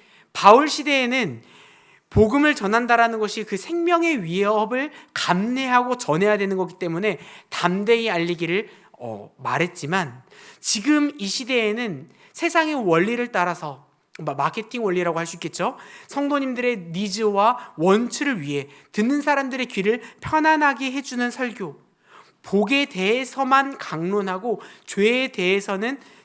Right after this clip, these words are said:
잘못된 것들을 이야기하는 그런 심판의 설교는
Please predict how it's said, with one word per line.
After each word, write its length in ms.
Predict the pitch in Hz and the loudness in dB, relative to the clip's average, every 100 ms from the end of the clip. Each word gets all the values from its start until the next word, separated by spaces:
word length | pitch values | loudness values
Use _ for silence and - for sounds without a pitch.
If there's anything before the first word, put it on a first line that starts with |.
| _ | _
잘못된 540 | - - 190 240 262 240 | -8 0 2 2 -2 -2
것들을 640 | 214 - 185 190 190 - - - _ _ | -4 -2 -2 -2 -4 -14 -20 -20 _ _
이야기하는 600 | 185 208 208 214 190 190 | 6 6 6 2 0 0
그런 160 | 175 | -2
심판의 480 | 175 320 294 277 254 | -2 -2 -2 -2 -2
설교는 480 | 247 214 196 196 | -4 -4 -2 -4